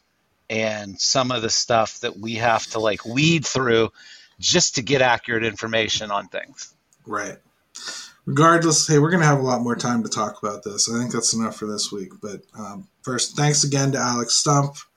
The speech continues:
Speaker 2: Really, really great talking actual baseball
Speaker 1: It was, man.
Speaker 2: with
Speaker 1: Those
Speaker 2: him
Speaker 1: Nuggets
Speaker 2: for the first half of the show. Good nuggets out of that, right?
Speaker 1: That was.
Speaker 2: I'm really looking forward to reading his piece, too, so make sure you check that out if you haven't already by the time this show posts. But, uh,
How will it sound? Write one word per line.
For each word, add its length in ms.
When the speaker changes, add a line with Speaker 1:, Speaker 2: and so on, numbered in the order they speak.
Speaker 2:
Really, 260
really 200
great 260
talking 380
actual 360
baseball 720
Speaker 1:
It 200
was, 320
man. 200
Speaker 2:
with 180
Speaker 1:
Those 100
Speaker 2:
him 140
Speaker 1:
Nuggets 220
Speaker 2:
for 80
the 60
first 360
half 260
of 60
the 80
show. 480
Good 180
nuggets 400
out 160
of 60
that, 260
right? 340
Speaker 1:
That 200
was. 480
Speaker 2:
I'm 120
really 220
looking 260
forward 260
to 60
reading 280
his 200
piece, 400
too, 240
so 420
make 120
sure 200
you 80
check 260
that 160
out 200
if 100
you 80
haven't 320
already 340
by 140
the 80
time 500
this 160
show 240
posts. 560
But, 240
uh, 180